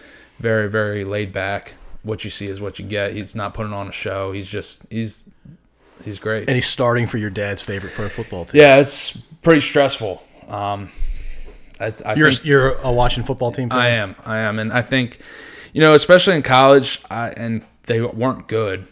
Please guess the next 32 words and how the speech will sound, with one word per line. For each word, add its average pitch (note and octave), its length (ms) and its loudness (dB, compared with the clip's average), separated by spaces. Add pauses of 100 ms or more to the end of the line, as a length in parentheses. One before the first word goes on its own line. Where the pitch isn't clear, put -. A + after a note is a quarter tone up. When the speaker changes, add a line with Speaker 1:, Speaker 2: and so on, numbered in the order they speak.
(160)
Speaker 1:
my G#2 180 -10
whole G2+ 280 -6
five G2+ 320 -6
years G2 260 -8
there. G2+ 80 -8
Speaker 2:
They C3 60 4
haven't C#3+ 180 6
been A#2+ 160 0
good G#2+ 160 10
in G#2 40 2
a G2+ 60 -2
really, F#2+ 260 -4
they E3 180 8
haven't G#3+ 160 8
been D3+ 120 2
good A#2 200 -2
your G#2+ 200 -2
lifetime. F2+ 640 -10
Speaker 1:
No. A#2+ 300 2 (640)
And A2+ 640 -4 (540)
in B2 180 -4
college, B2 500 4
Sundays G#2 720 -2
are, G2 240 -8 (300)
I A2 140 -4
would A#2 160 -4
get A2+ 160 -4
to A2 60 -6
watch G#2+ 340 -4
maybe A2+ 280 -4
the G#2+ 120 -8
first - 760 -8